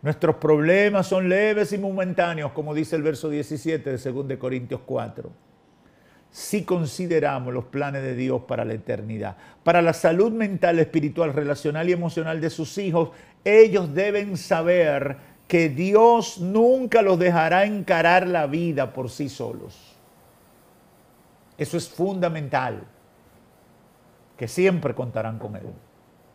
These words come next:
que Dios estará contigo, donde quiera que tú vayas. Mira con optimismo, no te dejes, no te desalientes, no te deprimas.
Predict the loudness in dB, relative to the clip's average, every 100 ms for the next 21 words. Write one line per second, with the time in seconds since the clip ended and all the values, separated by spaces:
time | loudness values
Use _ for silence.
0 | _ _ _ _ -12 -8 -4 -4 -4 -8
1 | -6 -6 -4 -6 -10 -12 -14 -16 -20 _
2 | _ _ _ _ _ _ _ _ -2 2
3 | 2 0 0 0 -2 -4 -8 -10 -10 -12
4 | -14 -16 -18 _ _ -6 -6 -20 _ _
5 | _ _ _ _ _ _ _ _ _ _
6 | -10 -4 0 0 -2 -6 -6 -6 -8 -6
7 | -8 -8 -8 -8 -6 -2 0 2 2 0
8 | -2 -6 -12 -12 -8 -6 -6 -4 -4 -4
9 | -4 -8 -8 -8 -4 -2 -2 -4 -8 -6
10 | -6 -8 -10 -12 -18